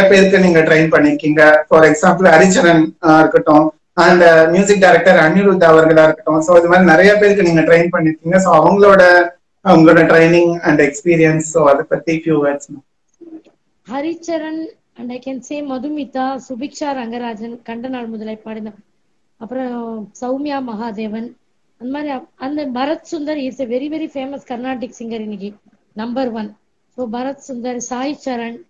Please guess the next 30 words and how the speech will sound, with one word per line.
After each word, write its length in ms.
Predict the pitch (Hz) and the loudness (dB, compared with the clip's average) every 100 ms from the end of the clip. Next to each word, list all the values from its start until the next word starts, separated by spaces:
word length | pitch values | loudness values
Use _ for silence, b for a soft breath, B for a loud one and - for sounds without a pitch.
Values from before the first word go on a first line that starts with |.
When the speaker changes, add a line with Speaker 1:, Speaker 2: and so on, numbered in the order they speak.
| _ _ _ _ 226 | _ _ _ _ -12
Speaker 2:
and 120 | 254 | -8
இன்னொரு 360 | 262 320 339 | -6 -6 -8
மதுமிதா, 520 | 294 247 277 277 269 254 | -8 -10 -10 -12 -10 -10
இந்த 160 | 240 240 | -10 -12
ஏர்டெல் 260 | 254 269 240 | -10 -12 -14
சூப்பர் 260 | 254 247 247 | -16 -16 -16
சிங்கர் 240 | 247 240 233 | -16 -14 -14
எல்லாம் 180 | 247 240 | -14 -14
பாடி 260 | 240 262 294 _ _ _ _ | -12 -12 -16 _ _ _ _
ரன்னர் 320 | 233 254 262 | -12 -10 -10
அப் 120 | 254 247 | -12 -12
வரைக்கும் 320 | 247 269 262 | -12 -10 -12
வந்திருக்காங்க. 460 | 233 240 233 202 190 _ _ _ | -12 -12 -12 -16 -18 _ _ _
So 160 | - | -12
இவங்க 240 | 311 294 285 | -10 -8 -6
எல்லாரும் 640 | 269 302 370 370 381 403 | -6 -4 -4 -6 -6 -10
திருண்டா 480 | - 311 349 381 370 359 | -12 -12 -10 -8 -8 -10
வந்து 300 | 302 294 381 - _ _ _ _ 214 | -10 -10 -10 -12 _ _ _ _ -10
join 340 | 285 311 285 | -8 -10 -12
பண்ணி 300 | 285 277 320 349 - _ | -12 -10 -10 -12 -16 _
ஒரு, 180 | - 247 | -12 -8
ஒரு 140 | 254 | -8
பாட்டு 300 | 247 269 277 - | -8 -12 -12 -12
பாடி 240 | 262 285 | -10 -10
உள்ள 220 | 269 262 | -10 -10
வந்தாங்க. 460 | 254 226 214 202 254 _ _ _ _ | -10 -12 -14 -14 -18 _ _ _ _
But 120 | 247 247 | -10 -8
ஹரிச்சரன்லாம் 640 | 262 320 330 311 302 320 | -8 -10 -10 -12 -14 -14
first 280 | 262 254 294 311 | -14 -16 -12 -10
டே 160 | 285 | -10